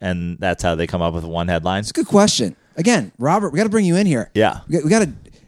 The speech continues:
Speaker 2: have a deep dive into these
Speaker 1: Because,
Speaker 2: things.
Speaker 1: honestly, the headlines are so long that I do believe that there's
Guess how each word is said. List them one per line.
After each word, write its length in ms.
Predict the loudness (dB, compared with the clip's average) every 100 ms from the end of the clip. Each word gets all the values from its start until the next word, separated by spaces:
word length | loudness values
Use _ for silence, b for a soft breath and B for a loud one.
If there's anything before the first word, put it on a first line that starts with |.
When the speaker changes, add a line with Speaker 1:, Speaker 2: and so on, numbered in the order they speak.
| -4
Speaker 2:
have 120 | 0
a 40 |
deep 240 | 2 2 4
dive 240 | 4 6
into 100 | 4
these 60 | 6
Speaker 1:
Because, 300 | 8 8 6
Speaker 2:
things. 160 | 0 2
Speaker 1:
honestly, 640 | 4 4 4 6 4 0 _ _ _ _ _ -4
the 80 | 4
headlines 420 | 6 6 6 4
are 60 | 4
so 220 | 6 8
long 440 | 8 8 6 4
that 140 | 4 4
I 80 |
do 200 | 4 2
believe 460 | 4 4 4 2 2
that 180 | 0 2
there's 380 | 4 4 2